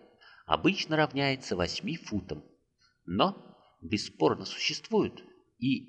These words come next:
их видели путешественники, и такие, размах крыльев которых достигает четырнадцати футов и нескольких дюймов. Кондор, как и другие стервятники, питается главным образом падалью.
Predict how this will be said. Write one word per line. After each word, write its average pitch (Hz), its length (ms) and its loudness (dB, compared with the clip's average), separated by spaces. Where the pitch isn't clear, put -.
их - 160 -6
видели 165 300 -2
путешественники, - 960 -6
и 87 80 -10
такие, 95 720 -2
размах 110 500 4
крыльев 143 380 2
которых 180 400 2
достигает 147 580 2
четырнадцати 185 760 0
футов 185 400 -2
и 107 80 -4
нескольких 156 680 -2
дюймов. 113 380 0
Кондор, 117 420 6
как - 180 0
и 123 40 2
другие 160 340 2
стервятники, 95 800 2
питается 101 460 6
главным 165 600 2
образом 117 400 -2
падалью. 82 580 -2